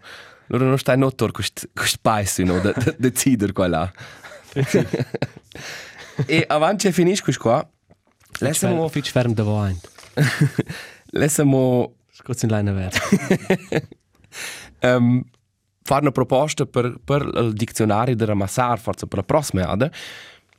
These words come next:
Speaker 2: Proverbis romans. Ehm,
Speaker 1: Uh.
Speaker 2: che viene a te a di mente, spontaneo?
Speaker 1: Ah, Chichi va per fe per de ses bun lö,
Speaker 2: Mhm.
Speaker 1: il classicer.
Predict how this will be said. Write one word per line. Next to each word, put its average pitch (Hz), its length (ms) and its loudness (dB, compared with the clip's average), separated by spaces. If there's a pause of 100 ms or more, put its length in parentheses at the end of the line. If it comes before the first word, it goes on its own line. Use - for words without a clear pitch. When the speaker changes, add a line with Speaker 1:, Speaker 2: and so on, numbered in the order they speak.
(380)
Speaker 2:
Proverbis 123 580 2
romans. 101 600 -2 (460)
Ehm, 107 180 2
Speaker 1:
Uh. 139 420 2 (320)
Speaker 2:
che 196 180 2
viene 190 160 4
a 147 40 2
te 139 220 4
a - 120 4
di 123 100 2
mente, 101 460 2
spontaneo? - 600 -4 (1000)
Speaker 1:
Ah, - 120 -20 (1000)
Chichi - 320 -8
va 107 140 -2
per - 180 -14
fe 104 140 -6
per 95 260 -6
de 104 80 -4
ses - 240 -4
bun 101 160 -4
lö, 135 160 2
Speaker 2:
Mhm. 135 300 0
Speaker 1:
il - 120 -16
classicer. 123 680 -4